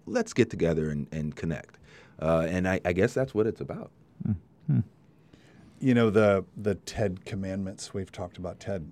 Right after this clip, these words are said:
Speaker 3: on the show a lot.
Speaker 2: <laughs>
Speaker 3: And
Speaker 2: A lot recently. Are you holding a ted event? Is
Speaker 3: Oh.
Speaker 2: that coming up, Mark? I haven't heard about it
Speaker 3: I
Speaker 2: yet.
Speaker 3: have
Speaker 2: I was
Speaker 3: no
Speaker 2: just wondering.
Speaker 3: idea what you're talking
Speaker 2: Yeah,
Speaker 3: about.
Speaker 2: yeah, yeah.
Speaker 3: You stop it right now.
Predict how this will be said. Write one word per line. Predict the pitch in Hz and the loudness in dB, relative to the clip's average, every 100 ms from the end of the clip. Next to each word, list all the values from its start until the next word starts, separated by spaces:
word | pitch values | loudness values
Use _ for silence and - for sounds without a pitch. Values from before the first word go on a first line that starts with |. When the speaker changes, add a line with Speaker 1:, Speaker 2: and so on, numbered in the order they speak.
| - | -8
Speaker 3:
on | 98 95 | -6 -6
the | |
show | - - 87 | -8 -8 -6
a | 85 | -6
lot. | 87 90 - 85 | -6 -6 -8 -8
Speaker 2:
<laughs> | 98 | 2
Speaker 3:
And | 220 190 - - - - - - | 4 6 4 0 -4 -12 -12 4
Speaker 2:
A | 165 | 8
lot | 202 180 | 10 10
recently. | 147 151 143 143 | 8 6 4 6
Are | 160 | 8
you | 202 | 8
holding | 269 - 294 359 349 320 | 8 6 6 6 2 2
a | 302 | 2
ted | - 339 | 4 6
event? | 277 330 262 | 6 6 8
Is | 220 | 10
Speaker 3:
Oh. | |
Speaker 2:
that | - | 10
coming | - 277 269 | 10 10 10
up, | 311 | 10
Mark? | 277 302 | 8 8
I | 208 | 8
haven't | 226 214 | 10 10
heard | 220 | 10
about | 135 123 | 8 4
it | 117 | 4
Speaker 3:
I | |
Speaker 2:
yet. | 127 | 4
Speaker 3:
have | 135 | 4
Speaker 2:
I | |
was | 101 | 6
Speaker 3:
no | |
Speaker 2:
just | 104 | 8
wondering. | 101 98 | 8 6
Speaker 3:
idea | 98 95 | 4 2
what | 90 | 0
you're | 92 90 | -4 -8
talking | - 87 160 | -6 2 6
Speaker 2:
Yeah, | 139 | 6
Speaker 3:
about. | 107 82 80 | 4 2 2
Speaker 2:
yeah, | 113 104 - | 0 -4 -8
yeah. | 117 104 - | -6 -8 -8
Speaker 3:
You | 90 | -12
stop | 87 - 90 82 | -12 -10 -10 -8
it | - | -10
right | 92 82 | -12 -12
now. | 90 | -10